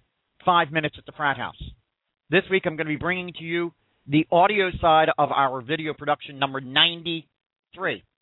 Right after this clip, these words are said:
which we just produced on Thursday evening and was released yesterday. <coughs> Excuse me, as I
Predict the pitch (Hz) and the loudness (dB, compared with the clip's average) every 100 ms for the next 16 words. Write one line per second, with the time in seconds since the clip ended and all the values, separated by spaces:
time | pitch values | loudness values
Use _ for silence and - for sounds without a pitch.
0 | _ _ _ _ 127 - 143 139 143 _ | _ _ _ _ -20 -14 -14 -8 -8 _
1 | - 156 156 - - 147 139 135 156 151 | -14 -8 -4 -4 -6 -4 -4 -2 -2 -2
2 | 147 156 143 170 180 175 180 175 139 143 | -2 0 0 0 0 -2 -4 -2 0 2
3 | 139 131 123 131 131 139 - - 127 143 | 0 -4 -8 -4 -2 -2 -6 -10 0 0
4 | - 127 98 71 - _ _ _ _ _ | 0 -12 -10 -12 -14 _ _ _ _ _
5 | _ _ _ _ _ _ _ _ - - | _ _ _ _ _ _ _ _ -20 -18
6 | - - - _ - - - - - 143 | -18 -18 -20 _ -4 0 0 -2 -10 -18
7 | 143 _ - _ - - - - - 208 | -20 _ -20 _ -14 -12 -12 -12 -10 -10
8 | 160 139 143 | -2 0 4